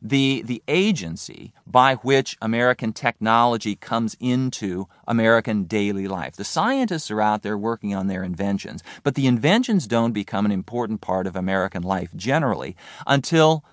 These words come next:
they find their way into business. It's business that introduces technology. It's business that sells the technology to the American people. A fifth theme that I'm gonna be developing over the course of the lectures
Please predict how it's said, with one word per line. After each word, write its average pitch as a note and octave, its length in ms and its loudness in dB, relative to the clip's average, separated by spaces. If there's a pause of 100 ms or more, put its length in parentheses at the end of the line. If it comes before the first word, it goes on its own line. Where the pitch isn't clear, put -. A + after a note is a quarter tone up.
they B2+ 120 0
find C#3 400 2
their C3 160 2
way G#2 300 0
into G#2 360 -4
business. F#2+ 480 -4
It's D#2+ 160 -12
business F#3+ 680 0
that G#2+ 160 -2
introduces A2+ 640 -2
technology. F#2 600 -2
It's - 300 -8
business B2 460 -2
that - 160 -8
sells G#2 540 2 (300)
the A#2 100 -4
technology F#2 800 -2 (380)
to C3+ 200 6
the A#2+ 160 4
American F2 460 -2
people. D3+ 440 4 (1300)
A B2 220 4 (440)
fifth - 440 0 (240)
theme F#2+ 460 -2
that A2 80 2
I'm A#2 160 4
gonna G#2+ 140 0
be G#2 120 0
developing F#2+ 520 0
over F#2+ 160 -4
the F2 80 -8
course E2 420 -6 (140)
of A2 100 0
the F#2+ 80 -4
lectures D#2 520 -8